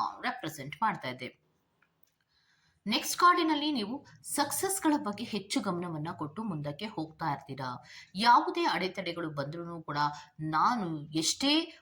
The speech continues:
ಆಬ್ಸ್ಟಿಕಲ್ಸ್‌ಗಳು ಬಂದ್ರೂನು ಕೂಡ ಅದನ್ನೆಲ್ಲ ಮೀರಿ ನನ್ನ ಸಕ್ಸಸ್ಸಿನ ಬಗ್ಗೆ ನಾನು ಗಮನವನ್ನ ಕೊಡ್ಲೇಬೇಕು ಅನ್ನುವಂತಹ ರೀತಿಯಲ್ಲಿ ಮುಂದಕ್ಕೆ ಧೈರ್ಯದಿಂದ ಹೆಜ್ಜೆಗಳನ್ನ ಆಗ್ತಾ ಇರುವಂತಹದ್ದನ್ನ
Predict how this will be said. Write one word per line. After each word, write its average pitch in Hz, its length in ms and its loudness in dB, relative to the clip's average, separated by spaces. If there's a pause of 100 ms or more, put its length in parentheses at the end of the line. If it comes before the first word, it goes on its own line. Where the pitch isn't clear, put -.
(140)
ಆಬ್ಸ್ಟಿಕಲ್ಸ್‌ಗಳು 214 800 0
ಬಂದ್ರೂನು 180 460 -4
ಕೂಡ 165 200 -6 (360)
ಅದನ್ನೆಲ್ಲ 190 520 -2 (600)
ಮೀರಿ 185 760 2
ನನ್ನ 220 220 0
ಸಕ್ಸಸ್ಸಿನ 240 580 -4
ಬಗ್ಗೆ 165 260 -6
ನಾನು 151 220 -4
ಗಮನವನ್ನ 170 460 -4
ಕೊಡ್ಲೇಬೇಕು 185 800 -4
ಅನ್ನುವಂತಹ 151 460 -6 (140)
ರೀತಿಯಲ್ಲಿ 147 800 -8 (140)
ಮುಂದಕ್ಕೆ 226 600 -4
ಧೈರ್ಯದಿಂದ 208 580 -2
ಹೆಜ್ಜೆಗಳನ್ನ 165 640 -4
ಆಗ್ತಾ 156 340 0
ಇರುವಂತಹದ್ದನ್ನ 131 720 -10